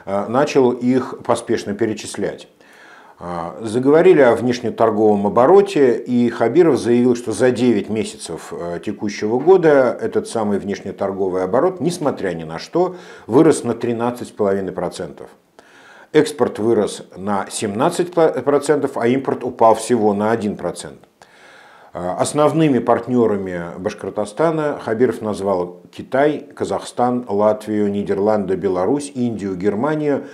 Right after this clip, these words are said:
Финляндию, Узбекистан и Турцию. Э, с места в карьер, э, повелел ещё более усилить взаимоотношения с этими замечательными странами. Честно говоря, э, вот эти вот отчёты по экспорту-импорту, конечно,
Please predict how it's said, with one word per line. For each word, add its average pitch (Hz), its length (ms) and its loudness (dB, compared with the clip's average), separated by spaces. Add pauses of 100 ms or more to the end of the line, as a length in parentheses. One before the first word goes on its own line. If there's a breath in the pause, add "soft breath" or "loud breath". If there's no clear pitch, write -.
(160 loud breath)
Финляндию, 123 640 2
Узбекистан 110 720 -2
и 110 60 -2
Турцию. 82 560 -6 (340 loud breath)
Э, 101 120 -6
с 104 120 -12
места 120 320 -2
в - 80 -16
карьер, 120 600 0
э, 95 300 -4
повелел 117 600 2 (200 loud breath)
ещё 113 420 0
более 120 380 6
усилить 120 600 2
взаимоотношения 101 720 -4
с - 100 -10
этими 110 260 -6
замечательными 98 600 -8
странами. 85 480 -2 (420 loud breath)
Честно 147 380 4
говоря, 139 600 0 (180)
э, 95 280 -8
вот 202 220 -2
эти 131 180 0
вот 117 320 -2
отчёты 120 540 0
по 110 520 2
экспорту-импорту, 113 960 -6
конечно, 110 600 -4